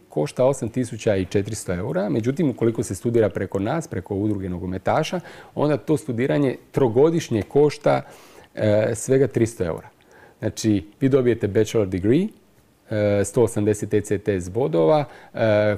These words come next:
konkurentni ste za dalje, za život poslije sporta i ta, to, e, zato to i financira, e, e, vlada, zato što je jako važno da se ti sportaši koji imaju već nekaka-, nekakve temelje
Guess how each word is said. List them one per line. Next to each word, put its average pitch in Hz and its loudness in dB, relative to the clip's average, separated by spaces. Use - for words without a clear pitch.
konkurentni 117 0
ste 95 0
za 101 -4
dalje, 90 -4
za 95 -6
život 92 -6
poslije 90 -8
sporta 110 -8
i 135 -4
ta, 95 -6
to, 98 -4
e, 104 -6
zato 127 -2
to 131 2
i 107 4
financira, 107 2
e, 107 -4
e, 101 -4
vlada, 104 -2
zato 131 -4
što - 0
je 110 6
jako 127 0
važno 117 0
da 110 0
se - -8
ti 113 -2
sportaši 101 -4
koji 98 -2
imaju 135 6
već 101 0
nekaka-, 107 -2
nekakve 110 -2
temelje 113 2